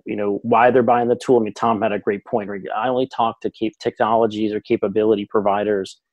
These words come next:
that fill the hole that I need to fill, right? And that's a really mature statement, right? And I think – um, you know,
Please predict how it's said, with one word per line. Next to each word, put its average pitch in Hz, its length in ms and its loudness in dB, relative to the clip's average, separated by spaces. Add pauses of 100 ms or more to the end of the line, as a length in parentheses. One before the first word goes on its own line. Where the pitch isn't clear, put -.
(320)
that 104 420 0 (100)
fill 123 400 4
the 110 100 4
hole 104 300 4
that 98 140 -6 (120)
I 113 220 -2
need 101 260 -8
to 101 120 -12
fill, - 240 -12 (580)
right? 104 200 0
And 120 120 -2
that's 143 180 2
a 180 80 6
really 131 400 8
mature 113 420 4
statement, 101 520 -4
right? 107 180 -6
And 117 100 0
I 120 100 6
think – 139 300 2 (500)
um, 110 600 2
you - 100 -4
know, 113 220 2